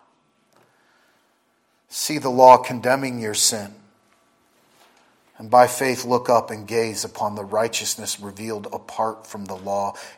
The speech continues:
Gaze intently upon the Lord Jesus Christ and never look away. And offer up the praises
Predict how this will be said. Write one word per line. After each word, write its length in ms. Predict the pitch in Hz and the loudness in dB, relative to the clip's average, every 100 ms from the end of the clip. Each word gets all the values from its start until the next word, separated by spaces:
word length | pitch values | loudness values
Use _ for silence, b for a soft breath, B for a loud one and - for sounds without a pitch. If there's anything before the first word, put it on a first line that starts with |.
| - | -10
Gaze 320 | 117 117 110 | -8 -6 -8
intently 840 | 107 104 - 113 113 101 98 - B B - | -10 -14 -14 -14 -14 -16 -18 -18 B B -20
upon 360 | 104 110 101 | -12 -8 -8
the 80 | 98 | -10
Lord 340 | 92 107 107 | -12 -10 -10
Jesus 400 | 98 101 98 98 | -10 -10 -8 -8
Christ 500 | - 98 95 98 - B B B | -8 -8 -10 -10 -12 B B B
and 180 | 104 101 | -18 -12
never 280 | 104 104 | -10 -10
look 220 | 92 - 90 | -12 -14 -16
away. 320 | - - - _ _ _ _ _ _ _ b b b b b b b b b b b b b _ | -16 -20 -20 _ _ _ _ _ _ _ b b b b b b b b b b b b b _
And 120 | 92 | -8
offer 400 | 98 113 - 104 | 2 4 4 -2
up 160 | 101 104 | -4 -6
the 80 | 92 | -12
praises 720 | - 104 92 - - - - | -10 -10 -12 -16 -18 -18 -18